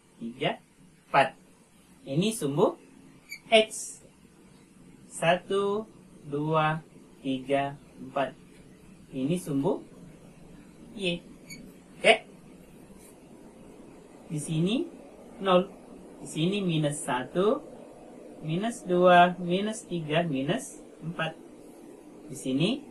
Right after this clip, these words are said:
minus satu, minus dua, minus tiga, minus empat. Nah, sekarang kita akan menggambar grafik yang pertama, yaitu nol koma empat.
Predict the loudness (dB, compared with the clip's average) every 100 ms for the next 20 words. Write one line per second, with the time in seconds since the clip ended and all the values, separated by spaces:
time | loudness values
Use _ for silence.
0 | -20 -20 -20 -20 -20 -20 -6 -2 -2 -4
1 | -2 -2 -2 0 0 0 -14 -20 -20 -20
2 | -14 -10 -4 -4 -6 -6 -2 -2 -4 -16
3 | -20 -20 -20 -20 -12 -4 -2 -4 -6 -8
4 | -2 2 2 -2 -12 -8 -4 -2 -4 -8
5 | -12 -8 -8 -8 -14 -14 _ -20 -20 -20
6 | -14 -12 -2 8 8 8 0 -20 -20 -20
7 | -6 0 8 8 8 4 4 4 4 6
8 | 6 8 4 2 -2 0 0 -4 -2 -2
9 | 4 4 4 -2 _ _ -20 -20 -20 -20
10 | -20 -20 -20 -8 -6 0 2 4 2 -2
11 | -16 -20 -20 -20 _ 2 4 6 6 4
12 | 4 4 4 0 6 4 4